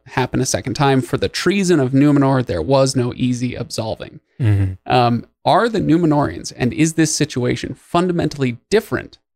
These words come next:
Speaker 1: than what the Noldor did and what they went through?
Speaker 2: Fundamentally different? Um,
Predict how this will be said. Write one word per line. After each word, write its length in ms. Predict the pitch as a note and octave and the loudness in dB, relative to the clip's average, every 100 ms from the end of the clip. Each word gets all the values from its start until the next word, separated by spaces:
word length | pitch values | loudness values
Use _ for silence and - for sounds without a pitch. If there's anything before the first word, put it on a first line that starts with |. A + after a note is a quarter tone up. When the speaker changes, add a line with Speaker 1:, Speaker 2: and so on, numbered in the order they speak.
| _ _ - | _ _ -16
Speaker 1:
than 560 | B2 B2 A#2+ A#2+ A#2 _ _ _ _ | -4 -2 0 -4 -8 _ _ _ _
what 200 | B2+ C3 | -2 -2
the 80 | - | -4
Noldor 680 | D3+ C#3 F#3 D3+ D2+ - - _ _ _ _ _ C3+ | -2 0 2 0 -2 -6 -14 _ _ _ _ _ -4
did 380 | B2+ F2 - D3 - | -4 -4 -8 -14 -8
and 140 | A#2+ | -4
what 240 | - - | -4 -2
they 160 | C#3 C3+ | 0 0
went 260 | B2 F#2 - | 0 -4 -8
through? 320 | - - - _ _ _ _ _ _ _ _ _ _ _ _ - - - _ | -14 -14 -14 _ _ _ _ _ _ _ _ _ _ _ _ -18 -16 -20 _
Speaker 2:
Fundamentally 1000 | - - C3+ C#3+ C3 A#2+ C3+ D3 F3+ F#3 | -20 -4 0 2 2 2 2 2 2 2
different? 760 | F3+ F3 G3+ G3+ F3+ - - C3+ | 2 0 0 -2 -2 -4 -4 0
Um, 840 | C#3 D3 D3+ D#3 D#3 D#3 D#3 | 2 2 2 2 2 0 -2